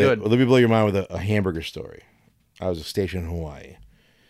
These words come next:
Speaker 1: Bruce Willis was there filming Tears of the Sun. Okay? Decided to,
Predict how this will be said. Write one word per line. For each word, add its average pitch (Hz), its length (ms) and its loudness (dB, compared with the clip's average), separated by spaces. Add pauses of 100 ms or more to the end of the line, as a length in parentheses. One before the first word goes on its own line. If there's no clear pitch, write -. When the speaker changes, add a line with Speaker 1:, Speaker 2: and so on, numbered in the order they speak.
(840)
Speaker 1:
Bruce - 280 -6
Willis 143 240 4
was 95 120 -6
there 98 220 0
filming 92 460 -4
Tears 92 300 -6
of 76 80 -16
the - 60 -18
Sun. - 460 -16 (840)
Okay? 95 340 -8 (760)
Decided 107 460 0
to, 92 500 -4